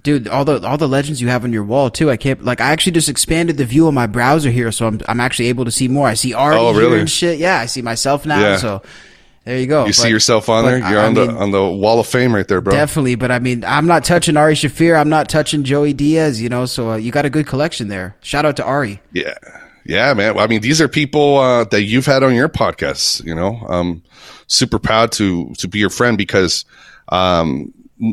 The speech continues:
Speaker 2: you know, you, you've had Joey Diaz. You've been on Joey Diaz's podcast.
Speaker 1: Yeah.
Speaker 2: You've had Lisa.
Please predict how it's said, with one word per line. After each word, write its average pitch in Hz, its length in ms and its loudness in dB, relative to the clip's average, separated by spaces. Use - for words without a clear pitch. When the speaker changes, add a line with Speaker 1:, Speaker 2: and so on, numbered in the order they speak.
Speaker 2:
you 120 140 2
know, 92 180 4
you, 92 320 -4
you've 98 120 -2
had 113 260 2
Joey 117 260 4
Diaz. 98 280 0
You've 95 100 0
been 123 140 2
on 120 120 4
Joey 95 220 2
Diaz's 85 240 0
podcast. 78 460 -4
Speaker 1:
Yeah. 127 260 0
Speaker 2:
You've 92 120 -4
had 92 260 2
Lisa. 107 340 0